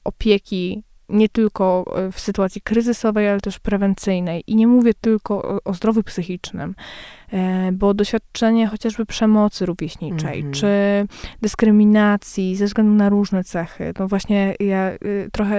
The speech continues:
Speaker 1: y, pominęłam ten wątek, ale wracając jeszcze do tego startowania mojego,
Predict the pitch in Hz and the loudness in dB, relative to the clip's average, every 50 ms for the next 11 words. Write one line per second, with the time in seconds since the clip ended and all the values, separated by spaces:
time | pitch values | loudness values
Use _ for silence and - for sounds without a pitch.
0 | 202 196 - - - 196 202 196 196 202 202 202 208 - 220 220 240 302 330 302 | -2 -4 -6 -6 -6 -6 -6 -4 -6 -6 -6 -8 -6 -2 2 4 6 6 6 6
1 | 233 233 208 196 190 180 - 185 - 190 185 185 185 185 208 202 - 220 220 208 | 6 4 2 2 0 -2 -4 -4 -4 -4 -2 -2 -2 -2 -4 -2 0 0 0 0
2 | - 214 - 214 202 208 196 - 202 202 202 185 - 202 - - 214 202 240 277 | -2 -4 -6 -4 -4 -4 -4 -4 -4 -4 -4 -4 -2 -4 -2 0 2 4 6 8
3 | 262 220 190 180 175 175 170 170 165 180 185 | 8 6 6 4 2 0 -2 -2 -2 -4 -6